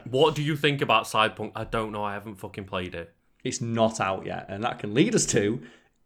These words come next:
Speaker 2: it coming out, because it's come out and it has been, um, by all accounts, a horrible, horrible disaster.
Speaker 1: Well, a huge success for the people getting the money on the other end of it, 'cause
Speaker 2: Oh, yeah.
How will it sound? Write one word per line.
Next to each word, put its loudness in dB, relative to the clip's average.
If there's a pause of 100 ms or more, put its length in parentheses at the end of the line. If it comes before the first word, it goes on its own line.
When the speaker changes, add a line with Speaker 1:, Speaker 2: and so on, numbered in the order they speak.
(140)
Speaker 2:
it 6
coming 6
out, 8
because -2
it's 0
come 6
out 6
and -2
it -4
has 0
been, 2 (480)
um, 2
by 6
all 10
accounts, -2
a 0
horrible, 2 (240)
horrible 2
disaster. -4 (480)
Speaker 1:
Well, 6
a 6
huge -6
success 2 (320)
for -2
the 6
people 2
getting 2
the -2
money 2
on 2
the -2
other 2
end 4
of -2
it, -6
'cause -10
Speaker 2:
Oh, 10
yeah. 6